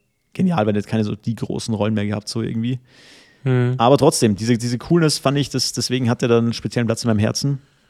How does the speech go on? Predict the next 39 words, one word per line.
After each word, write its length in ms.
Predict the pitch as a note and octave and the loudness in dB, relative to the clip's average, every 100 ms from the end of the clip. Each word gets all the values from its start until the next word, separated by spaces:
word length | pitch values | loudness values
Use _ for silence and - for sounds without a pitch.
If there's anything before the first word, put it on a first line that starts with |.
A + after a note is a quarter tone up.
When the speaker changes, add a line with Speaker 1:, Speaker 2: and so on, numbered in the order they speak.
| _ _ _ _ _ - | _ _ _ _ _ -6
Speaker 1:
Und 80 | A2+ | 0
wenn, 140 | B2+ | 4
wen 80 | C3+ | 4
ich 140 | B2+ | 4
auch 60 | - | 4
Speaker 2:
Ja, 100 | A2+ | 6
Speaker 1:
immer 80 | C3 | 4
Speaker 2:
in 40 | |
Speaker 1:
sehr 220 | A#2+ C3+ | 6 4
gut 160 | C#3+ E3 | 4 2
fand, 180 | D3+ A#2+ | 2 4
war 80 | A2+ | 4
Mark 300 | A2 A2+ A2 | 4 0 2
Wahlberg. 540 | A#2+ D3 E3+ G3 - _ _ _ _ _ _ _ | 2 4 4 2 -4 _ _ _ _ _ _ _
Fand 100 | A2+ | -4
ich 60 | B2+ | 0
Speaker 2:
Mhm. 60 | |
Speaker 1:
immer 120 | D#3+ C3+ | 2 2
gut, 400 | D#3 A3 - - _ _ - _ _ | 2 0 -2 -18 _ _ -20 _ _
weil 240 | - C#3 F#3+ | 2 6 6
die 160 | D#3 | 2
Filme 320 | - F#3+ G3 | 2 4 4
waren 140 | C#3+ C3 | 4 2
immer 180 | E3 F3 - | 2 2 2
oft 160 | D3 | -2
chillig. 360 | - E3+ G#2+ G2+ | 2 2 4 0
Also 140 | B2 | -2
du 40 | C3+ | 0
kannst 180 | D#3 F3+ | -2 -2
sie 100 | D#3+ | 0
einfach 180 | B2+ - | 0 -2
gut 140 | D#3+ | -4
anschauen. 440 | C3+ C#3 A2 F#2 F#2+ _ - | -4 -2 -2 -2 -8 _ -2
Ja, 120 | B2+ | -2
f-, 280 | B2+ - - | -2 -12 -2
ähm, 360 | C3 B2+ B2+ | 0 2 0
Speaker 2:
Mhm. 60 | B2 | 0
Speaker 1:
unterschiedliche 420 | F3 D#3 C#3+ C3 | 0 0 0 0
Rollen, 420 | A2 A2+ D#3 E3 | 0 0 2 0